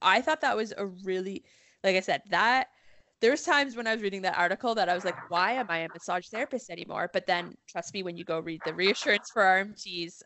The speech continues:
um, it just talks on how, um, it's hard. I think this is, it brings it full circle again in talking about, you know, we're trying to be seen as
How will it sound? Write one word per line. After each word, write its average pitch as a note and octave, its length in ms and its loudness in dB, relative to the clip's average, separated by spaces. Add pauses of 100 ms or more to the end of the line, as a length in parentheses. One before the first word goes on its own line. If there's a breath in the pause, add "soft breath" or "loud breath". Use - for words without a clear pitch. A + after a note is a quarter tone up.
um, - 320 -6 (800 soft breath)
it G#3 240 -6
just B3+ 300 -2
talks A#3+ 400 -4
on G3 300 -2
how, F3+ 680 0 (440)
um, C3+ 580 -6 (1300)
it's G#3+ 180 -2
hard. A3+ 460 2
I G3 80 -2
think A3+ 180 -8
this A3+ 160 -12
is, G#3 120 -14
it - 180 -10
brings G#3+ 240 -4
it - 100 -8
full G3+ 220 -4
circle B3 400 -2
again F3+ 400 -2
in F#3 160 -10
talking F#3 400 -6
about, - 340 -2 (640 soft breath)
you G#3+ 100 -4
know, F3+ 160 -2
we're F3 280 2
trying G3+ 420 2
to G3+ 100 -12
be G3+ 120 -8
seen G3+ 420 -6
as F3+ 400 -2